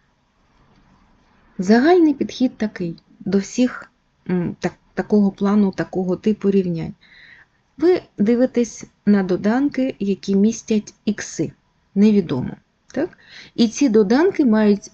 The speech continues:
зібратися в лівій частині. А числа, які просто числа, не, не мають тут ікса поряд, переносять в праву частину.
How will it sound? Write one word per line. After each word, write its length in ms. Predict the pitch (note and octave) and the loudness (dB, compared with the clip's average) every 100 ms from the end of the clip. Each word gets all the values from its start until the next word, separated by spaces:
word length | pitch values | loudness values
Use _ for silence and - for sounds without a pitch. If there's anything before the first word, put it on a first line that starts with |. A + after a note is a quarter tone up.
| _ _ | _ _
зібратися 760 | F3+ F#3 F3 G3 A#3+ D4+ D4 A#3+ | -2 0 2 2 2 0 -2 -4
в 60 | F3+ | -2
лівій 320 | F3+ F3 G3 | -2 -2 -4
частині. 640 | - F3+ - D#3 D#3+ - - - - - - | -4 -6 -6 -8 -8 -10 -12 -20 -20 -20 -4
А 160 | G#3+ | -2
числа, 600 | G#3+ - F4+ G4+ A3 D3+ F3+ _ _ | 0 2 4 2 -2 -6 -8 _ _
які 400 | G3+ G3+ G#3 G3+ - _ - | -6 -2 -2 -2 -4 _ -6
просто 360 | G3+ G#3+ - D#3+ | 0 0 -2 -10
числа, 520 | - G3 - D#3+ E3 - | -4 -4 -6 -12 -12 -8
не, 180 | F3+ - | -6 -2
не 100 | G3+ | 2
мають 360 | G3+ G#3 E3 - | 4 2 -2 -6
тут 200 | E3+ - | -10 -8
ікса 320 | E3+ - F#3 | -8 -6 -8
поряд, 420 | - G#3 A#3 E4+ - | -6 -4 -2 -4 -4
переносять 600 | G#3 F#3 G3+ B3 A3+ G#3+ | -2 0 0 -2 -6 -10
в 20 | |
праву 380 | - F#3+ F#3 F3+ | -10 -8 -6 -8
частину. 580 | - F3+ - D#3 D3 | -12 -16 -12 -8 -8